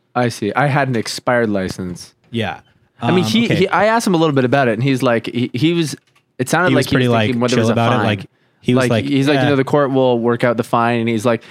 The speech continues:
Speaker 1: "If, you know, you might be able to work out something where you pay less or something like that." But it sounded like more of a fine situation,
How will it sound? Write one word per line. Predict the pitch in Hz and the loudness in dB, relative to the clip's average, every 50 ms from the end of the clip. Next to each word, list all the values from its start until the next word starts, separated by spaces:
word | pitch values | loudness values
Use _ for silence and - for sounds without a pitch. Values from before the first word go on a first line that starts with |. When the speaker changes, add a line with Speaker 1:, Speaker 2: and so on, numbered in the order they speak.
| - - - | -20 -12 -6
Speaker 1:
"If, | - 117 117 - | -4 -4 -2 -2
you | 127 120 | -2 0
know, | 120 113 110 110 107 110 113 107 | 0 0 0 0 -2 -4 -4 -2
you | 113 120 120 | -2 0 0
might | 120 113 107 | 0 0 0
be | 127 | 0
able | 117 113 | 0 0
to | 113 107 | 0 0
work | 113 113 107 | 0 0 0
out | 120 110 107 | 0 -2 -2
something | - 123 113 101 113 113 110 107 107 | -2 -4 -4 -2 -2 -2 -2 -2 -2
where | 104 104 104 104 107 | -2 -2 -2 -2 -2
you | 107 107 110 101 | -2 -4 -6 -8
pay | - - 127 120 | -6 -4 -2 -2
less | 113 107 104 104 101 - - - - - | 0 0 0 0 -2 -4 -6 -10 -8 -8
or | - 113 120 113 110 | -6 -4 -2 -4 -4
something | - - 127 117 98 120 110 | -4 -4 -4 -4 -4 -4 -4
like | 113 113 - | -4 -4 -4
that." | - 110 107 - - _ _ - _ | -4 -4 -4 -6 -8 _ _ -18 _
But | - 131 | -8 -6
it | 127 - | -6 -4
sounded | - - 180 190 196 196 190 180 165 | -2 -2 0 2 2 2 2 2 2
like | 165 156 151 139 - - - | 2 0 0 0 -4 -6 -4
more | 135 131 131 127 127 127 | -2 0 2 2 2 2
of | 123 113 | 2 0
a | 113 | -2
fine | 113 - - 123 117 113 117 123 120 | -2 -2 -2 -2 -2 0 -2 -4 -4
situation, | - 143 135 - 143 147 151 151 147 - 180 175 175 170 | -6 -6 -6 -6 -4 -4 -4 -4 -4 -6 -6 -6 -6 -8